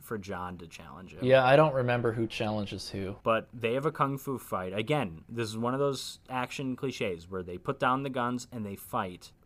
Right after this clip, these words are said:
Speaker 1: but then the
Speaker 2: That's right.
Speaker 1: scene
Speaker 2: It has
Speaker 1: still
Speaker 2: to turn
Speaker 1: ends
Speaker 2: into the,
Speaker 1: with
Speaker 2: the mano
Speaker 1: shooting.
Speaker 2: a mano. Yeah, yeah.
Speaker 1: Right. The, the scene still ends with shooting, which I think, I think you've gotta kill the guy with your fists if you're gonna do this scene. I mean, to be fair, Tony does grab for the gun,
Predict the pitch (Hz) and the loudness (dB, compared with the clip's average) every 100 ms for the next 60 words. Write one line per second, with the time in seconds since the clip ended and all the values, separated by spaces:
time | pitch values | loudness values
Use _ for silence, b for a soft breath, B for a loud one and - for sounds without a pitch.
0 | - 127 120 117 110 110 - _ _ - | -6 -2 2 2 2 -2 -6 _ _ -16
1 | 135 120 107 - - 117 107 110 143 123 | -8 -4 -4 -8 -6 -2 -2 0 0 6
2 | 151 131 147 120 156 143 135 131 127 117 | 8 8 8 10 10 8 10 10 10 4
3 | 127 127 117 127 131 131 120 117 117 117 | 4 4 6 6 8 8 8 6 4 4
4 | 110 107 110 107 110 107 104 - - 139 | 4 2 0 -2 2 2 2 -6 -4 6
5 | 131 98 92 135 135 135 151 156 220 202 | 6 6 0 -2 0 0 0 -2 2 0
6 | - 180 139 139 117 104 - 95 85 87 | 0 0 0 -2 -4 -6 -6 -8 -8 -8
7 | 92 - 117 160 160 156 151 196 196 160 | -10 -8 -6 -4 -2 0 0 -2 -4 -4
8 | 180 165 156 - 156 120 107 104 98 95 | -2 -2 -4 -2 -2 0 -2 -2 -4 -6
9 | - 87 - 87 - 85 95 90 85 87 | -8 -10 -10 -12 -12 -12 -10 -10 -10 -10
10 | 92 107 110 - 120 123 147 151 - - | -6 -6 -6 -8 -8 -8 -10 -14 -10 -2
11 | 175 170 160 185 175 165 139 165 165 143 | 0 0 -2 -4 0 0 0 -2 0 2
12 | 131 113 113 113 110 107 - 107 95 90 | 2 0 -6 0 2 0 -4 -6 -6 -6
13 | 85 87 | -6 -6